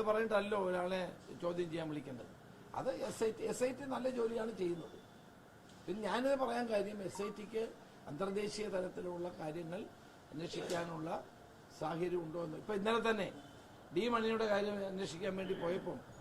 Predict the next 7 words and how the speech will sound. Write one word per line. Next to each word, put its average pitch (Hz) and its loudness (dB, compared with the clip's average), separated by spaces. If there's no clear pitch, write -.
അവിടുത്തെ 185 0
ലോക്കൽ 175 2
പോലീസ്, 185 0
ദിണ്ടിഗലിലെ 196 2
പോലീസ് 202 -2
വേണ്ടത്ര 180 -2
സഹായം 175 -2